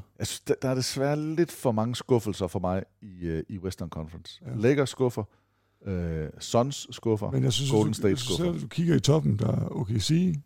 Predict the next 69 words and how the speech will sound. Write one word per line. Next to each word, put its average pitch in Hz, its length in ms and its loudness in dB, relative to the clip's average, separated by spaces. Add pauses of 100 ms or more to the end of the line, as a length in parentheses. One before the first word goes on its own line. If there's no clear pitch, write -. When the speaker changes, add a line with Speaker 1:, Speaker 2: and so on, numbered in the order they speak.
Speaker 1:
Ja. 156 120 -6
Speaker 2:
der 220 80 -2
kan 147 140 0
mere, 143 120 2
end 143 100 4
de 139 40 0
Speaker 1:
Ja. - 60 0
Speaker 2:
kan, 139 200 -6
man 127 200 2
tror. 123 360 -2 (760)
Der 135 100 4
er 110 560 4 (220)
Clippers, 160 300 4
som 135 220 0
er 117 40 4
farligere, 135 380 4
end, 131 100 2 (160)
end 151 120 2
man 120 120 2
måske 117 240 0
lige 135 140 0
tror, 120 240 -4 (180)
og 143 100 -4
der 113 240 2
er 92 40 0 (360)
selvfølgelig 120 300 2
Denver, 117 300 8
ikke? 113 160 0
Så, 123 260 2
så - 120 -2
jeg 123 100 4
synes 135 120 4
stadigvæk, 147 300 6
der 131 180 2 (320)
er - 60 -2
en 127 60 2
palette, 151 380 10
det 160 80 0
er 147 40 6
ikke 143 120 2
bare 160 120 6
to - 200 2
hold 123 200 6
eller - 140 -2
tre - 180 -2
hold, 113 140 -2
man - 20 -8
kan 147 100 -6
Speaker 1:
Men 117 60 -10
Speaker 2:
starte. 107 220 -2
Speaker 1:
Thunder 170 240 10
er 160 40 10
måske 147 260 8
også 131 140 10
et 123 60 8
hold, 120 180 8 (240)
som 123 140 0
man 113 100 4
godt 117 180 8
kunne 113 120 4
have 110 40 8
et 107 100 4
godt 117 160 8
øje 110 140 8
til, 110 200 2
hvis 104 200 -2
man 107 140 4
var 98 80 4
ny. 110 200 2